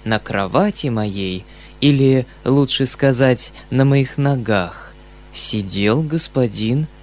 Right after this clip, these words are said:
Бахчеев. Сомневаться было невозможно.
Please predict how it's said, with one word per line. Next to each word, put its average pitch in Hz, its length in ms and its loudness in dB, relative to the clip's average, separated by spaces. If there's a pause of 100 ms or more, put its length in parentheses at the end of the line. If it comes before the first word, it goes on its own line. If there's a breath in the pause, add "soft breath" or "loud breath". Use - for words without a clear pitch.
(200)
Бахчеев. 151 1040 -2 (1500)
Сомневаться 120 800 0
было 120 300 0
невозможно. 123 1000 0